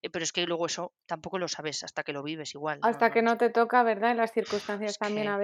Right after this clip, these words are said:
Speaker 1: depende
Speaker 2: veces.
Speaker 1: de tanto, sí. O
Speaker 2: Es,
Speaker 1: luego
Speaker 2: eh,
Speaker 1: hay un ambiente en una zona, pero si de repente cambian dos o tres personas de esa zona, el ambiente se puede cambiar.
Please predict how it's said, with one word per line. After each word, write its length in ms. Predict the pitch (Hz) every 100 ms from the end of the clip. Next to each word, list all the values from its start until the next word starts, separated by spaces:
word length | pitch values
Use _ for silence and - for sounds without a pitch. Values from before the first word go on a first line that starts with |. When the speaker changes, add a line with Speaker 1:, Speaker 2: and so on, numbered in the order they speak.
| 208
Speaker 1:
depende 300 | 165 233 165
Speaker 2:
veces. 20 |
Speaker 1:
de 60 | 165
tanto, 520 | - 156 151 165 170 -
sí. 360 | - 165 151
O 120 | - 185
Speaker 2:
Es, 80 |
Speaker 1:
luego 240 | 185 185 190
Speaker 2:
eh, 80 | 190 - -
Speaker 1:
hay 160 | 196
un 80 | 196
ambiente 320 | 202 202 196
en 60 | 196
una 160 | 196
zona, 340 | 190 202 202 233 - -
pero 120 | 180
si 120 | 208
de 60 | 180
repente 280 | 170 180 190
cambian 280 | 190 190
dos 280 | 180 185 -
o 80 | -
tres 160 | 196 175
personas 300 | 196 - 170
de 60 | 180
esa 120 | 185
zona, 220 | - 190
el 60 | 202
ambiente 280 | 180 160
se 80 | 175
puede 220 | 180 202
cambiar. 420 | 175 147 165 180